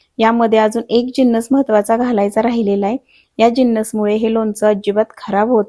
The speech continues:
नाही. यामध्ये एक चमचा व्हिनेगर घालायचं आणि हे व्यवस्थित मिक्स करायचं आणि हवाबंद काचेच्या भरणीमध्ये हे लोणचं भरून ठेवायचं. लक्षात ठेवायचं, काचेची भरणी अगोदर पूर्ण कोरडी करून घ्यायची,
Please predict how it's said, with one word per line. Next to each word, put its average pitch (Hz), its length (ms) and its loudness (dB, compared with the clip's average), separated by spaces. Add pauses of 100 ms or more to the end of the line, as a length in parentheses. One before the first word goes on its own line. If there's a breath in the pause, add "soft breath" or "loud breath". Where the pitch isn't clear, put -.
नाही. 202 220 -4 (420 soft breath)
यामध्ये 226 380 2
एक 233 320 0
चमचा 233 300 0
व्हिनेगर 220 480 0
घालायचं 220 580 -2 (460)
आणि 208 140 -2
हे 220 160 0
व्यवस्थित 214 560 0
मिक्स 240 320 0
करायचं 208 560 0 (520)
आणि 214 340 0
हवाबंद 226 720 0 (260)
काचेच्या 214 480 0
भरणीमध्ये 220 560 -2
हे 226 160 0
लोणचं 226 340 -2
भरून 214 280 -2
ठेवायचं. 202 560 -2 (500 soft breath)
लक्षात 226 300 0
ठेवायचं, 240 420 0
काचेची 233 480 -4
भरणी 233 320 0
अगोदर 220 380 -2
पूर्ण 233 360 -2
कोरडी 233 380 4
करून 220 320 0
घ्यायची, 214 400 -4